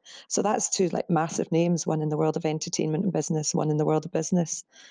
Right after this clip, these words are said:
uh, who, who are, you know, producing amazing content that I appreciate. And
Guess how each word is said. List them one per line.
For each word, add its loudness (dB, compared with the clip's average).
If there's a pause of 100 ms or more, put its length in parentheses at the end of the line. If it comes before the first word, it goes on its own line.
(160)
uh, 2 (480)
who, 2
who 4
are, 0 (540)
you 2
know, 4
producing 0
amazing 2
content 0
that 0
I 0
appreciate. 0
And 0